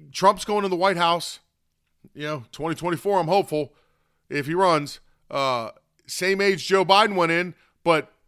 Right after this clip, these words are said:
totally a different person. Somebody who's still with it, who's still healthy. You know, yeah, we'll have a good run. Uh, Joe Biden making it through there, eh. Kamala Harris being his running mate, eh. I don't know how all that's gonna shake out.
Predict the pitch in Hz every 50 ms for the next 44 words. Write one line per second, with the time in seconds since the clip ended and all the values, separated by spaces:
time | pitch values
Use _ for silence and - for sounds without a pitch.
0 | _ _ _ - 196 214 214 220 214 214 208 208 202 - 185 170 143 180 175 -
1 | 180 170 135 - 165 165 143 - - 113 107 - - 180 180 185 185 170 143 127
2 | 160 147 - - - - 220 240 240 208 196 180 156 165 170 175 - _ _ _
3 | _ _ _ _ _ _ 131 120 - - - 202 226 190 170 185 175 170 170 -
4 | 165 160 151 - - _ _ _ _ _ _ _ - 160 160 151 139 147 151 -
5 | - _ - 165 147 147 170 170 165 151 147 147 - _ _ 147 147 175 190 170
6 | 180 185 165 165 135 170 170 151 131 139 131 110 90 73 67 _ _ _ _ _
7 | _ _ _ - 127 127 123 123 113 - - _ _ _ _ _ _ _ _ _
8 | 123 117 160 190 202 170 185 180 185 196 190 190 185 170 - _ _ 151 170 180
9 | 160 180 185 180 151 175 175 175 180 180 175 139 - _ _ 156 170 165 156 135
10 | 117 - - 165 175 180 185 175 156 165 180 180 180 165 - - - 160 170 160
11 | 156 160 139 139 165 180 175 175 175 175 175 170 - - 180 175 175 170 - -
12 | _ _ _ _ _ - 139 151 147 139 143 135 127 131 131 123 - - 131 117
13 | 104 - 143 127 110 - 123 107 101 90